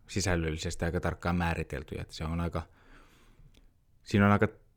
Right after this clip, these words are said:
tiukka se, niinku, linja Jehovan todistajalla, se, että, että se kaikki, niinku, asiasisältö, mikä sieltä lavalta tulee, niin se on tosi tarkasti, niinku,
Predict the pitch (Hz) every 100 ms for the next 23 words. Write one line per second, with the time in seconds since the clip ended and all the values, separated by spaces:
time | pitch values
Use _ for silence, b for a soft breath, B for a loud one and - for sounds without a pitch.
0 | _ 123 110 - 95 - 82 78 - B
1 | B B B B B B B B B B
2 | - - - 87 80 95 95 87 85 85
3 | 78 78 - 80 87 80 - - - -
4 | - 95 90 92 - - - - - -
5 | - 87 76 80 - - - - - -
6 | - - - 95 101 87 85 82 78 80
7 | 80 80 85 87 82 80 80 82 73 76
8 | - b b b b - 80 80 76 85
9 | 82 85 82 - - 76 76 - 76 -